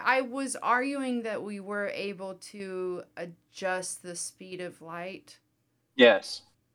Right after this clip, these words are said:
Speaker 2: So,
Speaker 1: Um,
Speaker 2: it,
Speaker 1: and,
Speaker 2: it
Speaker 1: and it was, it's just an example of how you could do it in the small, like, I'm talking about, it's possible to do it with a few light photons,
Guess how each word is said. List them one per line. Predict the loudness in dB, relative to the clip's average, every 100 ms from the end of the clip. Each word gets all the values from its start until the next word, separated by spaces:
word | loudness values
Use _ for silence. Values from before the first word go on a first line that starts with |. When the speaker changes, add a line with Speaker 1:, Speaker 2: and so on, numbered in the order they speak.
| 8
Speaker 2:
So, | 12 12
Speaker 1:
Um, | 12
Speaker 2:
it, | 4
Speaker 1:
and, | 2
Speaker 2:
it | 6 6 6
Speaker 1:
and | 0
it | 0
was, | 0 0 -4
it's | -8 -2
just | -2 -2
an | -4
example | -8 -8 -8 -8 -8
of | -10
how | -6 -4
you | -4
could | -8 -10
do | -6 -4
it | -4 -6
in | -6 -4
the | -6
small, | -10 -16 -12 -8 -4 -4 -6 -6
like, | -4 -2
I'm | -4
talking | -2 -2 -2 -8
about, | -4 -2 -2
it's | -6 -10
possible | -4 -4 -4 -6
to | -6
do | -6 -6
it |
with | -4 -6
a |
few | -6 -8
light | -8 -8 -10
photons, | -10 -10 -8 -6 -6 -6 -10